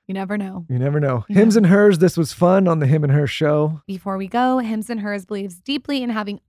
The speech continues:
Speaker 1: open and honest dialogues about sex and other stigmatized issues impacting people's everyday lives. Hims and Hers provides resources to help people achieve healthier, happier, and more confident sex lives. I'm about it.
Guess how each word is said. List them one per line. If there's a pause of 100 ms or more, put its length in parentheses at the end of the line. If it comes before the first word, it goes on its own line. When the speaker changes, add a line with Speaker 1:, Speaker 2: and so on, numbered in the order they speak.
Speaker 1:
open
and
honest
dialogues
about
sex
and
other
stigmatized
issues
impacting
people's
everyday
lives. (520)
Hims
and
Hers
provides
resources
to
help
people
achieve (220)
healthier, (240)
happier,
and
more
confident
sex
lives.
I'm
about
it.